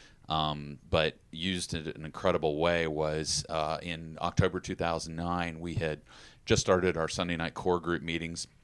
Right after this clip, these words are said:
Uh, we were gathering for worship on Sunday nights in a Jewish synagogue,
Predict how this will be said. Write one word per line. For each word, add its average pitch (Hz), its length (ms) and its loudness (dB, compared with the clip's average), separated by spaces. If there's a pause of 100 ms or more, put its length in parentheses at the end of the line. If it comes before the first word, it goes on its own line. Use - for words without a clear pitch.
(800)
Uh, 80 300 4
we 82 100 2
were 82 60 2
gathering 82 320 0
for 82 140 -6
worship 78 380 -4
on 73 140 -8
Sunday 80 240 -4
nights 78 300 -4
in 76 100 -6
a 73 240 -6
Jewish 85 300 -4
synagogue, 71 460 -4